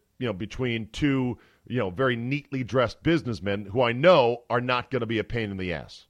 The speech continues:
You get on Southwest Airlines with an A boarding pass, and you're like, "All right, I got this great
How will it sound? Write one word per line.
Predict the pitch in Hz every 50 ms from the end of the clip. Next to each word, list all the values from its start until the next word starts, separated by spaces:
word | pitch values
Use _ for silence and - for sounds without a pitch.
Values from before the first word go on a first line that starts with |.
| _ _ _ _ _ _ _ _ _ _ _ _ _ _ _ _ _ _
You | - 135 185 226 226 208 170 - - -
get | 160 180 170
on | 165 156 147 135
Southwest | - - 151 139 127 - 131 127 113 -
Airlines | 143 143 139 120 110 104 104 95
with | 104 98
an | 104
A | 113 120 117 113
boarding | 104 80 - 113 117 123 120 107
pass, | 92 - 92 82 85 85
and | -
you're | 90 95
like, | 104 123 -
"All | - 214 156 101
right, | 101 123 107 80
I | 87
got | 87 92 90 -
this | 95 90 -
great | - - 110 113 107 107 - _